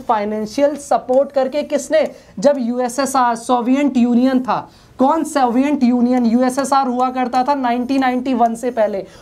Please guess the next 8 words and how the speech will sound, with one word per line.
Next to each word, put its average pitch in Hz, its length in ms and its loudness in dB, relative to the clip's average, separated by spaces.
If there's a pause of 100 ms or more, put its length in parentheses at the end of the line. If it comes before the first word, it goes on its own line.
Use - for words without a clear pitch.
(120)
उनके 254 340 2
सपोर्ट 220 480 -2
से 277 200 -4
हमने 208 380 -4
लगाया 196 580 0 (300)
भिलाई 202 640 0 (120)
स्टील 262 540 -2 (240)
प्लांट। 196 420 0